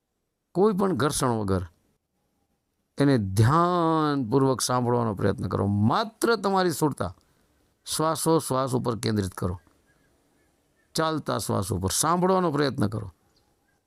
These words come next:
કોઈ જપવાનો નહીં, મનથી પણ નહીં, અજપવામાં પણ નહીં, માત્ર ચાલતા પ્રાણવાયુ ઉપર ધ્યાન ધરો. એમાંથી એક શબ્દ ઉઠી રહ્યો છે,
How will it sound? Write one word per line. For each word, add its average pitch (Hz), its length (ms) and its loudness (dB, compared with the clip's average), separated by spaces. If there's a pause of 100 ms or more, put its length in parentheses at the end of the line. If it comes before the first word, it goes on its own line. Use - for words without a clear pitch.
(240)
કોઈ 190 160 4
જપવાનો 185 640 0
નહીં, 104 280 -2 (520)
મનથી 196 440 2
પણ 214 200 0
નહીં, 135 280 -2 (160)
અજપવામાં 220 580 0
પણ 170 160 0
નહીં, 120 260 -4 (520)
માત્ર 175 540 2
ચાલતા 196 640 0
પ્રાણવાયુ 180 840 0
ઉપર 165 540 0
ધ્યાન 139 640 2
ધરો. 117 480 -2 (680)
એમાંથી 151 340 2
એક 139 140 0
શબ્દ 139 320 0
ઉઠી 131 300 0
રહ્યો 101 200 0
છે, 95 180 -6